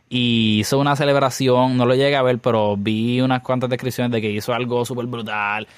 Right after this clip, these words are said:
y quedó como que, "Dale, vente pa' encima ahora, vamos que es". <laughs> Y uno motivado, pero pues en el último set perdió, perdió seis tres,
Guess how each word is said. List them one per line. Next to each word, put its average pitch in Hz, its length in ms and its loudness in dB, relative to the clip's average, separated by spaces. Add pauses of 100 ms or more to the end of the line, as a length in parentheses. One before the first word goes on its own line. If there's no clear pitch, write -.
(180)
y 120 100 -4
quedó 113 160 -2
como 104 140 -8
que, 101 60 -8
"Dale, 170 360 -2
vente 143 220 -4
pa' 180 80 0
encima 190 320 -2
ahora, 214 380 0
vamos 190 260 0
que 226 500 0
es". 208 80 0 (240)
<laughs> - 260 2 (680)
Y 120 120 2
uno 117 160 4
motivado, 113 500 2
pero 117 300 2
pues 107 160 0
en 107 60 -2
el 104 160 0
último 107 440 0
set 113 220 0 (140)
perdió, 101 800 0 (160)
perdió 113 260 2
seis 117 160 0
tres, 120 180 0